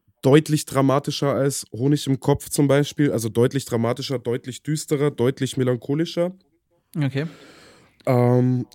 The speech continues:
Speaker 1: genau, aber, ähm, da war ich jetzt bis vorhin im Studio, werd aber danach auch noch mal reingehen müssen, weil an dem werd ich so lange sitzen, glaub ich,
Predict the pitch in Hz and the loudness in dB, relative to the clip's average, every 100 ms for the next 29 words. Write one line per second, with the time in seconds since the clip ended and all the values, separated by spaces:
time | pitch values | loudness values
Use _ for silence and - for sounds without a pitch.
0 | - 131 120 123 113 110 113 110 107 101 | -4 0 2 2 2 6 8 8 6 2
1 | 90 - _ 101 107 110 120 - 117 110 | -2 -10 _ -4 0 2 2 2 0 0
2 | - - _ _ - 127 - 127 123 120 | -6 -12 _ _ -2 0 4 6 6 4
3 | - 127 135 139 117 117 110 107 104 107 | 0 0 4 4 4 2 2 0 0 2
4 | 113 120 104 117 107 104 101 117 117 117 | 2 0 0 0 2 2 2 0 0 -2
5 | - 113 107 104 104 - _ _ _ _ | -4 -4 -4 -4 -6 -10 _ _ _ _
6 | _ _ _ _ _ _ _ _ _ - | _ _ _ _ _ _ _ _ _ -20
7 | _ - 127 120 127 131 127 117 - 131 | _ -8 -4 2 4 4 4 2 4 6
8 | 135 131 - 117 120 127 113 123 - 123 | 6 6 4 4 6 6 4 2 0 0
9 | 107 110 120 123 - | 2 2 2 0 -6